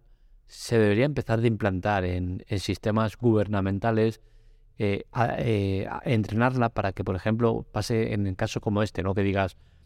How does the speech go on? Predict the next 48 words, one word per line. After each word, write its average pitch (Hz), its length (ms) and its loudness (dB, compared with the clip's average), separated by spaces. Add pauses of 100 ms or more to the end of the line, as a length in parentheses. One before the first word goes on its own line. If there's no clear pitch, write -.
(260)
en 113 240 2
tema 127 160 2
de 123 60 2
adopciones, 104 640 2
pum, 101 340 0
que 92 120 -6
metas 107 240 0
el 120 100 2
nombre 131 280 2
y 123 60 0
que 101 200 0
ya 107 180 2
directamente 107 440 0
analice 104 380 0
la 95 120 0
ficha, 143 440 0 (340)
analice, 104 520 0
pues, 101 320 0
los 95 180 -2
pros, 127 300 2
los 98 160 -4
contras, 120 500 0
esto, 113 240 0
lo 113 80 4
otro, 117 200 0
y 110 60 0
que 101 180 -2
ya 107 200 2 (240)
filtre 117 340 0
un 110 100 2
poco 117 300 2
y 117 60 2
te 101 120 0
dé 104 300 0
un 113 160 0
resultado 98 480 0
más 95 220 0
claro 110 360 0 (360)
que - 120 -2
facilite 104 400 0
la 113 120 2
faena 107 260 0
de 98 60 0
la 92 120 -2
gente, 117 360 0
porque - 180 -6
al 87 60 -8
final, 107 320 0